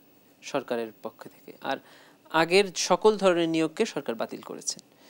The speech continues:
অতএব এখন যারা তদন্ত করছেন, তারা সবাই এই সরকারের নিয়োগকৃত। এক, দুই হলো তদন্ত রিপোর্ট কখন বায়াসড হয়? বায়াসড হয় যখন একাত্তর সালের ঘটনা আপনি দুই হাজার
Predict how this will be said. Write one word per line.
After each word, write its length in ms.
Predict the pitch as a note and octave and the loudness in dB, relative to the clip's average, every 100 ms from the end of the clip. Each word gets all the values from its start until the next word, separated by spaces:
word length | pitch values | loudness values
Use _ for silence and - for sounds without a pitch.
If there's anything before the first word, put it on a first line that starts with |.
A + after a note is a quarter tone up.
| - _ - | -20 _ -4
অতএব 160 | D#3+ | 0
এখন 280 | E3 A3 G#3+ | 4 4 4
যারা 180 | G#3+ A3+ | 4 6
তদন্ত 360 | G#3 F#3 F#3 F#3 | 6 4 2 0
করছেন, 500 | F#3+ F#3+ - A#3+ C4+ - _ _ - | 0 0 0 0 -2 -10 _ _ 0
তারা 320 | D3+ D3 D3 | 6 6 6
সবাই 500 | - F3+ G3 G#3 A#3+ - - | 4 4 6 6 2 -6 -2
এই 140 | - G3+ | 2 2
সরকারের 420 | F3 C#3 B2 A2+ | 2 0 0 -2
নিয়োগকৃত। 440 | A2+ A2 A2 - - _ _ _ - _ _ - | -6 -8 -14 -18 -20 _ _ _ -20 _ _ -14
এক, 200 | C3 B2 | -12 -4
দুই 120 | F3 | -2
হলো 200 | G3 G#3+ | 2 2
তদন্ত 500 | G#3+ E3+ F3 G#3+ G#3 | 4 4 4 0 -2
রিপোর্ট 400 | A3+ A3+ A#3 A#3 - _ _ _ _ _ | -4 0 0 0 -6 _ _ _ _ _
কখন 340 | G3 G3 A#3+ | 2 2 2
বায়াসড 340 | E3+ C#3 C3 - | 4 4 2 -6
হয়? 220 | - - - _ _ _ _ _ _ _ - | -12 -18 -20 _ _ _ _ _ _ _ -2
বায়াসড 300 | D#3+ F3+ F#3+ | 4 4 4
হয় 140 | A3 G#3 | 2 4
যখন 320 | F#3 G3+ G3 | 4 2 -2
একাত্তর 340 | E3+ G3+ G3+ A3+ | 0 2 2 0
সালের 280 | A3 G3+ E3+ | 2 2 2
ঘটনা 340 | E3 F3 F3+ | 0 0 0
আপনি 180 | D#3 D3+ | 0 -2
দুই 120 | C#3+ | -4
হাজার 220 | C#3+ C3+ | 0 0